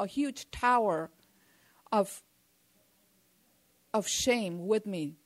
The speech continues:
no matter where I went. And I was different, I was tainted, I wasn't good enough,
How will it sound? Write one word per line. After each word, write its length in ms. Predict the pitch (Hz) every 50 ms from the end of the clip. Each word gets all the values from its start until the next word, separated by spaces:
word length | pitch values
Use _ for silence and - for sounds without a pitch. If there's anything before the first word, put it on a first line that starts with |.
| _ _ _
no 140 | - 208 220
matter 240 | 220 214 208 208 208
where 260 | 196 196 226 220 208
I 120 | 190 180
went. 540 | 175 175 190 175 160 - - _ - - - _ _ _ _ _ _ _ _ _ _ _ _ _ _ _ _ _ _ _ _ _ _ _ _
And 160 | 226 233 226
I 60 | 233
was 180 | 226 220 214 185
different, 540 | - 262 277 277 - 247 226 220 220 214 - -
I 60 | 214
was 180 | 196 190 190 -
tainted, 500 | - 254 269 269 254 - 233 214 208 214 - _
I 120 | - 202
wasn't 420 | 202 202 220 226 214 220 208 175
good 180 | - 247 262 254
enough, 460 | 247 233 220 208 202 196 190 - -